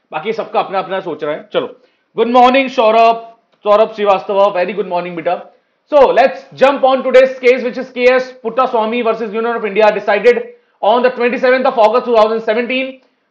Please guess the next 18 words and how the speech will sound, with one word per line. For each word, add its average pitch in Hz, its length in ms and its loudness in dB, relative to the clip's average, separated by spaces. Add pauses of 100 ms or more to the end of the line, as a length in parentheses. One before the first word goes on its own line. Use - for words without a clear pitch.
(300)
by 220 100 8
the 254 200 2
Supreme 269 300 -6
Court 262 200 2
of 254 140 -6
India, 247 260 4 (140)
bench, 233 500 0
nine 269 280 0 (1000)
judges 233 380 -2
bench 240 280 -2
थी 269 100 -4
यहां 262 160 0
पर, 185 180 -2
समझ 196 200 -6
में 233 120 -2
आ 226 60 2
रहा 247 100 4
है? - 260 -4